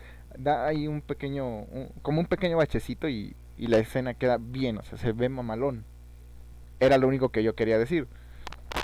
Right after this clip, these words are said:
Pero no sé, es chingada. <laughs> Igual no es como que me explicara muy bien, ¿saben? Respecto a eso. Yo no tengo. <laughs> Código Igabipachi, por favor,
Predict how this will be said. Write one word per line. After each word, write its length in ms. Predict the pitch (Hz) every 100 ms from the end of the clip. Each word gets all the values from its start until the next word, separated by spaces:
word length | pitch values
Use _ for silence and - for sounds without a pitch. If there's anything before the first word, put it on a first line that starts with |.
| - - -
Pero 200 | 127 127
no 120 | 131 147
sé, 300 | 160 156 147
es 260 | 123 -
chingada. 380 | - 110 110 120
<laughs> 240 | - 165 - - - - - -
Igual 320 | 135 151 160
no 60 |
es 80 | 160
como 220 | - 180
que 80 | 147
me 100 | 131
explicara 440 | 117 - 131 139 139
muy 260 | 131 127
bien, 280 | 113 110 104
¿saben? 300 | 123 135 147 - - -
Respecto 420 | 113 - 117 113
a 60 | 110
eso. 200 | 107 101 - - - - - - - - - - - - - - - - - - - 98 - - - - -
Yo 180 | 131 139
no 120 | 135
tengo. 400 | 120 127 123 127 - - - -
<laughs> 260 | 160 180 147 - - - - - -
Código 380 | 160 160 147 123
Igabipachi, 720 | 131 120 113 - 95 - -
por 200 | - 120
favor, 640 | - 113 117 131 135 -